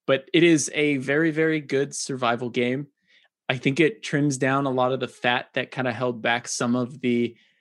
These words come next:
I don't wanna say the not as good ones, but maybe the more intimidating, uh, survival games, something like, like Rust, for example, which I talked about a couple weeks ago that I had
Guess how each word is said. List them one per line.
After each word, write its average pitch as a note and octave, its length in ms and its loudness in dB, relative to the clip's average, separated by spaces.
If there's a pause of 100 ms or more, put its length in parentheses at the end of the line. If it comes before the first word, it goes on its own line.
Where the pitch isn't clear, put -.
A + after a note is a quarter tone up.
(360)
I D#3 60 4
don't F#3 100 4
wanna F3+ 140 6
say E3 340 6
the D3 180 4
not C#3+ 300 2
as B2+ 280 -2 (320)
good D#3+ 200 2
ones, F#3 300 2
but C#3+ 220 0
maybe D3 280 0
the C3 180 0
more C3+ 200 2
intimidating, D3+ 840 0 (380)
uh, D3 180 0
survival D#3+ 480 0
games, F3 340 0
something C3+ 280 -2
like, B2 360 -2 (140)
like C#3 160 0
Rust, C3+ 300 0
for D3 100 0
example, C3 460 0
which B2 180 0
I B2 100 2
talked B2+ 280 -2
about B2 160 0
a - 20 -6
couple B2+ 240 -6
weeks A#2+ 240 -2
ago A#2+ 200 -2
that A#2 100 -2
I A#2+ 100 0
had A2+ 240 -6